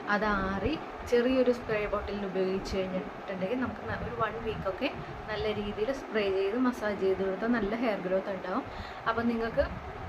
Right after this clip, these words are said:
ചെറിയ സ്പ്രേ ബോട്ടിൽ മേടിച്ചാൽ മതി. നമുക്ക് എപ്പോഴും ഇപ്പോഴും ഈ സ്പ്രേ ബോട്ടിൽ, അപ്പോൾ എനിക്ക് ഞാനൊരു അബദ്ധം പറ്റിയിരിക്കും, മൂന്നാല് സ്പ്രേ ബോട്ടിൽ ഞാൻ മാറ്റി കൊടുക്കാം. നമ്മൾ നന്നായിട്ട് വേണ്ടി തലയിൽ ഇങ്ങനെ പ്രസ് ചെയ്ത് പ്രസ് ചെയ്ത് ആ വെ-,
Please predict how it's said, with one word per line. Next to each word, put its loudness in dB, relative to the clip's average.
ചെറിയ 8
സ്പ്രേ 8
ബോട്ടിൽ 4
മേടിച്ചാൽ 2
മതി. -2
നമുക്ക് 0
എപ്പോഴും 4
ഇപ്പോഴും -2
ഈ 2
സ്പ്രേ 0
ബോട്ടിൽ, 0
അപ്പോൾ -2
എനിക്ക് -2
ഞാനൊരു 2
അബദ്ധം -2
പറ്റിയിരിക്കും, 0
മൂന്നാല് 2
സ്പ്രേ 2
ബോട്ടിൽ 0
ഞാൻ 0
മാറ്റി 2
കൊടുക്കാം. 0
നമ്മൾ -6
നന്നായിട്ട് 4
വേണ്ടി 6
തലയിൽ 4
ഇങ്ങനെ 0
പ്രസ് -2
ചെയ്ത് 4
പ്രസ് 0
ചെയ്ത് 2
ആ 2
വെ-, 4